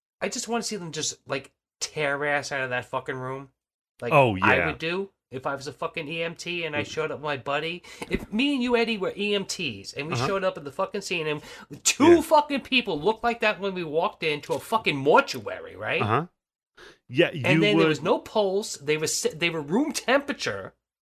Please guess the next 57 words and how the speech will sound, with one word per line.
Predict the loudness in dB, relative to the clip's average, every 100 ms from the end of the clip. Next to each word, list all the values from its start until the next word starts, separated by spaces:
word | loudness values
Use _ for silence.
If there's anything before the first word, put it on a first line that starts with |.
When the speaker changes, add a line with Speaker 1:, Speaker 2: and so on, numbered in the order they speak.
| _
Speaker 1:
and | -4
Speaker 2:
Mm-hmm. | -2
Speaker 1:
there's | 0 2
no | 2
fucking | 2 0 0 -2
heartbeat. | -2 -2 -4 -4 -2
I'd | -2
be | 2
like, | 0 -2 -12 -20 -12
"Uh, | -8 0
Eddie, | 0 0
come | -2 -6
over | -4
here | -2
a | -2
second. | -4 -12 -12
Uh, | -10 -10 -12 _ _
so | -12 -10 -10 _
you're | -10 -6 -4
gonna | -4
run | -4 -2
out | -2
first | -2 -6 -4
and | -4
hold | -4 -4
the |
door | -6 -8
for | -8
me, | -6 -6
right? | -4 -6 -6
And | -8
then | -6
we're | -6
in | -6
that | -6
fucking | -6 -8 -6
ambulance | -6 -6 -8 -10
and | -10
we're |
outta | -8 -8 -10
here?" | -10 -12 -14 _ _ _
Speaker 2:
Yeah, | 0
you | 0 2 2
would, | 4 2 2 -8
you, | -2 -2
the | -2
camera | -2 -2 0 0
would | 0 -2
pan | -2 -4 0
over | 0 0 -2
and | -4 -4 -4
you | -4
would | -4 -6
see | -8 -6 -6 -8
two, | -14 -8 -6 -4 -6 -6
uh, | -2 -2 -2
puffs | 0 0 -2 -8 -14